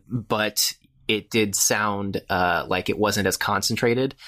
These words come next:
When I was turning up the volume on the, uh, Echo Dot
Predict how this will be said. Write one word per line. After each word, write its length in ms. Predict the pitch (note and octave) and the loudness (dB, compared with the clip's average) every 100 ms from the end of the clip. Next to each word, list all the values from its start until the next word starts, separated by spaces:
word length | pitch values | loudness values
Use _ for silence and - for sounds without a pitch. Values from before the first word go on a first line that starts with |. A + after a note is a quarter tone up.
| - - - - | -18 -18 -20 -8
When 440 | A2+ A#2+ A#2 A2+ A2 | 2 4 4 2 0
I 100 | A2+ | -2
was 100 | - | 0
turning 240 | C#3+ B2 | 0 0
up 100 | - | -2
the 80 | G2+ | -2
volume 540 | F#3 A#3 B2 A2 A2 | 0 0 0 -2 -4
on 560 | - G2+ G2 F#2+ F#2+ F#2+ - | 0 2 2 2 -2 -6 -10
the, 560 | G#2 G2 F#2+ F#2 F#2 - _ - | -2 0 0 -4 -10 -16 _ 0
uh, 460 | G2+ F#2 F2+ G2 - | 2 4 2 -2 -4
Echo 240 | G#2+ G#2 | -2 -2
Dot 420 | G2 G#2+ G2 F2+ | 0 0 0 -2